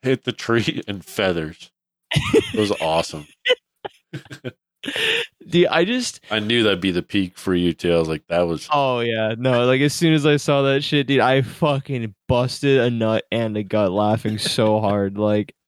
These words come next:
Speaker 2: that shit just caught me off guard so good because, like, this movie going into it, you're like, "Okay, like, well, like, what's g-," 'cause, like,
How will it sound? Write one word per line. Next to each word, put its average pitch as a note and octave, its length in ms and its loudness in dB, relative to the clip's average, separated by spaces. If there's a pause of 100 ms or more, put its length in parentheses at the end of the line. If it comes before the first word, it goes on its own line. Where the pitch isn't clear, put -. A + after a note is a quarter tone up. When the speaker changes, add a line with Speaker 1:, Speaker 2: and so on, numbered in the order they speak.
(320)
Speaker 2:
that D3 120 4
shit D3+ 260 2
just B2+ 200 -4
caught C3+ 180 0
me B2 100 0
off A#2 320 0
guard A2 300 2
so A#2+ 320 2
good A2 320 2
because, A#2+ 360 0
like, A#2+ 180 2
this C3+ 160 0
movie E3 280 4
going B2+ 260 2
into E3 280 4
it, A#2 40 4
you're A#2 160 2
like, G#2+ 220 0
"Okay, A2+ 420 2
like, F#2 320 -6 (1160)
well, E3 160 6
like, E3 100 4
what's F#3 140 2
g-," - 140 -2
'cause, G3+ 180 4
like, - 180 -2